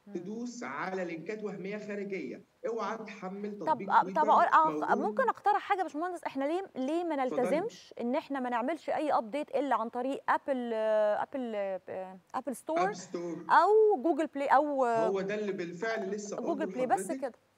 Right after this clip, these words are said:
Speaker 2: بالظبط كده، هو البلاي store أو الأب store هو المتجر الرئيسي اللي دايما تتبع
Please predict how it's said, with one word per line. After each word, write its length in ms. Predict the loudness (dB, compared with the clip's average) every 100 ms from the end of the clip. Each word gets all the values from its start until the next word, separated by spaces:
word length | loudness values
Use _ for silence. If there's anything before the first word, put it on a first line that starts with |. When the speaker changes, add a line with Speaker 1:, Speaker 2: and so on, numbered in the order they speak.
| _ _ _ _
Speaker 2:
بالظبط 580 | -8 -6 -4 -6 -6 -12
كده، 260 | -8 -8 -6
هو 180 | -4 -4
البلاي 400 | -6 -6 -6 -6
store 400 | -8 -8 -6 -6
أو 100 | -8
الأب 300 | -10 -10 -10
store 340 | -10 -8 -6
هو 180 | -6 -8
المتجر 460 | -8 -10 -8 -8
الرئيسي 800 | -8 -8 -10 -10 -8 -10 -10 -12 -14 -20 _ -6
اللي 200 | -4 -2
دايما 520 | -2 -2 -2 -4 -4
تتبع 640 | -8 -6 -8 -8 -8 -6